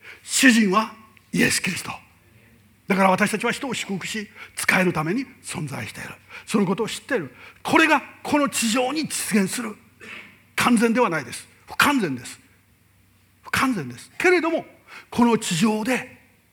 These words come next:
一時的に実現する。それが神の国です。神の支配です。イエス・キリストは私たちに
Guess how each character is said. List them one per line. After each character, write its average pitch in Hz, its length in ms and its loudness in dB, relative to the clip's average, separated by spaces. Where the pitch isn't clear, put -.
一 170 260 -4
時 156 60 -4
的 143 160 -6
に 202 160 -6
実 - 260 -14
現 147 100 -12
す - 120 -16
る。 185 80 -16
そ - 160 -8
れ 156 60 -4
が 202 240 -4
神 - 320 -4
の 170 60 -6
国 - 220 -20
で - 140 -20
す。 - 160 -20
神 269 260 2
の 208 80 -2
支 - 120 -8
配 104 160 -8
で - 100 -16
す。 - 200 -18
イ 196 80 2
エ 180 60 4
ス・ - 80 -6
キ 170 80 -2
リ 147 60 -4
ス - 40 -14
ト 170 60 -4
は 165 60 -2
私 165 220 -6
た 190 60 -8
ち - 100 -20
に 147 100 -20